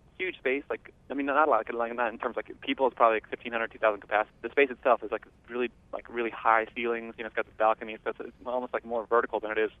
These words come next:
horizontal, you know. And, uh, and it, the, it's, it's, it's the way the sound reproduces there, man.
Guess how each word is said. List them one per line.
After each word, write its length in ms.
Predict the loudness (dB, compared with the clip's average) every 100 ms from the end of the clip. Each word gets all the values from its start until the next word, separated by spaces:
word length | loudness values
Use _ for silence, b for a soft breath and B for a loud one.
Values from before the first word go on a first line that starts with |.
| _
horizontal, 500 | -2 2 2 2 -2
you 60 | -10
know. 140 | -10 -12 b b _
And, 240 | -4 0 2
uh, 240 | 2 0 -4
and 160 | -8
it, 120 | -10 -14 _ _
the, 140 | -2 -2
it's, 120 | -4 _
it's, 100 | -20 _ _ -12
it's 160 | -12 -12 _ _ _
the 80 | -2
way 100 | 0
the 120 | -2 -2
sound 180 | 0 0
reproduces 380 | -2 -8 -10 -2
there, 120 | -2
man. 120 | -2